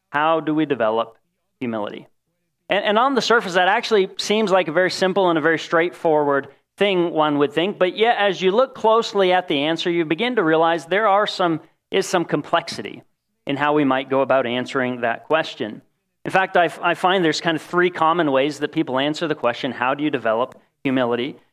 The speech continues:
And the first will say, I used the word on the PowerPoint accidentally, but maybe the best word is supernaturally. I mean, if you're gonna be humble, God's just simply going to make you humble, that that's not something that you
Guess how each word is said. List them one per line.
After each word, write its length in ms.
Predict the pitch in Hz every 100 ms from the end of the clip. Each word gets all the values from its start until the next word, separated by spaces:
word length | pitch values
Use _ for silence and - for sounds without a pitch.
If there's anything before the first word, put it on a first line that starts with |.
| -
And 120 | 175
the 60 | 175
first 300 | 226 226 -
will 100 | 185
say, 240 | 190 175
I 60 | 165
used 240 | 202 202
the 80 | 180
word 180 | 175 170
on 140 | 156
the 60 | 151
PowerPoint 520 | 156 160 156 156 151
accidentally, 600 | 165 160 - 151 180 180
but 160 | 160 151
maybe 260 | 165 180
the 240 | 151 143 127 - -
best 280 | 165 165
word 180 | 143 147
is 240 | 135 143 -
supernaturally. 840 | - 196 165 147 131 - 117 110 - _ _ _ -
I 60 |
mean, 140 | 156 160
if 100 | 175
you're 140 | 214
gonna 120 | 208
be 120 | 185
humble, 280 | 170 196 190
God's 280 | 165 180 156
just 120 | 170
simply 280 | 185 170 170
going 240 | 160 165 160
to 100 | 151
make 460 | 156 190 202 -
you 260 | 165 156 143
humble, 420 | 147 151 160 160
that 160 | 147 143
that's 280 | 160 -
not 180 | 156 143
something 420 | - 147 151 139
that 100 | 131 135
you 340 | 151 151